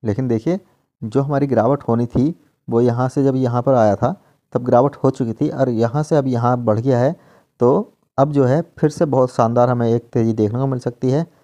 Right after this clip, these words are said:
लगभग, लगभग तीन से साढ़े तीन गुना ये हो गया है हमारा प्रॉफिट बढ़कर, तो काफ़ी अच्छा प्रॉफिट में जंप कंपनी ने दिखाया है। साथ ही साथ अगर हम देखेंगे इसका जो ईपीएस है, तो उसको भी देखेंगे अभी।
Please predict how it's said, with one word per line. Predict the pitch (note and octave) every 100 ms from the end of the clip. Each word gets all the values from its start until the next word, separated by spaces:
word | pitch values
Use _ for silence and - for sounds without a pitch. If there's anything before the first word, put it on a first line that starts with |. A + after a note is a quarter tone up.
| _ _ _
लगभग, | A2+ A#2 E3 C#3
लगभग | A#2+ A#2+ F3 G3+ _ _ _ _ _ _ _ _
तीन | B2+ C3+
से | - D#3+ D#3+
साढ़े | C#3 B2+
तीन | C3 C#3 C3+
गुना | C3 B2+
ये | B2+ A#2+ - _ _ _
हो | A2+ B2+
गया | D3 B2
है | A#2
हमारा | A#2 A#2+
प्रॉफिट | A#2+ A2+ - A2
बढ़कर, | G#2 G#2 D#3 - _ _ _ -
तो |
काफ़ी | - A2+ C#3 G#2
अच्छा | - - D3+
प्रॉफिट | A#2+ A2+ A#2+ B2+
में | A2+
जंप | A2+ A2+ A#2
कंपनी | A2+ A2 A#2 A2+
ने |
दिखाया | G#2 A2+ A#2+ A#2+
है। | D3 - _ _ _ -
साथ | A2 A2
ही | C#3+
साथ | D3+ D3
अगर | D3 D3
हम | D3
देखेंगे | C3 C3 B2 D3+ - _ _ _ _ B2+
इसका | A2+ - C3 D3+ D#3 _ _ _ _ _ -
जो | B2 B2 A2+ A#2+
ईपीएस | A#2 C#3 D3 -
है, | C3+ F#3+ _ _ _ _ _
तो | B2
उसको | G2 - C#3
भी | C#3+
देखेंगे | B2 A#2+ A#2+
अभी। | A#2 B2+